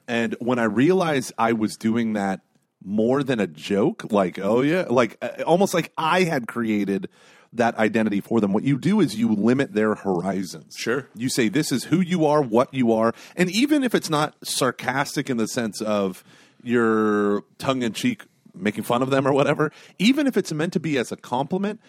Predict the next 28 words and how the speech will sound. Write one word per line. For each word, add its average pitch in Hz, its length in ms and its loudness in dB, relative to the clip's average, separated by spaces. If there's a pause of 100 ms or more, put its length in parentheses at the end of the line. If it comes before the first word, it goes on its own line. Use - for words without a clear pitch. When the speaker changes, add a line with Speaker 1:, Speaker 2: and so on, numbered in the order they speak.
(160)
Speaker 1:
when 139 300 0
the 120 100 0
compliment 196 580 -4
becomes 135 600 -4
an 117 180 -2
identity 110 920 -4
Speaker 2:
It's 101 160 -6
a 104 60 -2
problem. 95 380 -4
Speaker 1:
by 123 160 4
Speaker 2:
Yep. 131 100 0
Speaker 1:
which, - 260 0 (120)
yeah, 143 360 0
it 117 120 2
becomes 139 320 -4
a 147 60 -4
problem. 110 520 -2
So 131 320 2 (220)
Sherry 170 380 0
Waddell 127 360 0
has 127 120 -2
this 113 120 -10
great 113 240 0
line, 107 340 0
"Never 107 240 2
accept - 380 -4
a 104 120 2
label 98 600 2